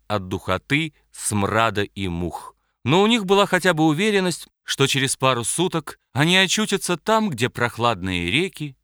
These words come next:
и зелёные леса. За детей они все переживали тем летом.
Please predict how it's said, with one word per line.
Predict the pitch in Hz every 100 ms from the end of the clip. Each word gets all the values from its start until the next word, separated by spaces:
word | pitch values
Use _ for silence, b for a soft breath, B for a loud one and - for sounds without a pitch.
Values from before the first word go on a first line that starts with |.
| -
и |
зелёные | 92 92 123 214 147 87
леса. | 80 80 - 76 69 _ _
За | - 104
детей | 143 160 185 175
они | 165
все | 151 - 190
переживали | 170 151 123 147 156
тем | 139 131 123
летом. | 117 101 78